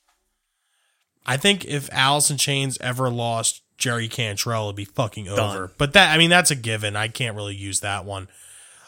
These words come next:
Speaker 1: Um, Dave Mustaine with Megadeth, that's another one.
Speaker 2: Yeah.
Speaker 1: He, he couldn't be gone. Um, fuck, man. I'm trying to think.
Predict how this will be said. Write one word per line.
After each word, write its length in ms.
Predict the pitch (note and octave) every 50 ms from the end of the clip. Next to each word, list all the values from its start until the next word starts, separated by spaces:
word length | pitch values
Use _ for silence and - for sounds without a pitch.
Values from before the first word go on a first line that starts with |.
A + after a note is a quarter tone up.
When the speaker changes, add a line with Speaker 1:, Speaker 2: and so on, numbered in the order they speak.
| -
Speaker 1:
Um, 460 | - F#2+ A#2 A2 G#2+ G#2 G#2 G#2 G#2 A2 -
Dave 200 | C#3+ B2 B2 A#2
Mustaine 320 | A2+ A2 - - B2 A#2
with 100 | G#2 G2+
Megadeth, 380 | G#2 G#2 G#2+ G#2+ A2 G#2+ G#2+ G2+
that's 180 | G#2+ A2 -
another 380 | A2+ G#2 G2+ G2+ G2+ G#2 G#2+ G#2
one. 400 | G#2 G2+ G2+ G2+ G2+ G2+ G2+ G2+ G#2+
Speaker 2:
Yeah. 200 | G#2+ F#2 F2+ F2+ - -
Speaker 1:
He, 120 | - C#3
he 40 | C3+
couldn't 260 | B2+ C3 A2+ F#2 G#2
be 120 | G#2 G#2
gone. 440 | G#2 G#2+ G#2 G2+ G2 G2+ G2+ G2 G2 - _ - - - - - - _ _ _ _ _ _ -
Um, 840 | B2+ C3 C3+ C3 C3 C3 B2+ A#2+ A#2 A2+ A2 G#2+ G#2+ G#2 G2+ G2+ - - _ _ - - - -
fuck, 840 | - - - - - - _ - - - - D3+ F3 D#3+ - - -
man. 340 | A#2 A2 G#2 A2+ B2 C3+ C3+ _ _ - - - - _ - - - -
I'm 100 | B2+ C3+
trying 220 | - - F#3 E3+
to 60 | D3
think. 420 | - - C#3 A#2 F#2+ F2+ - -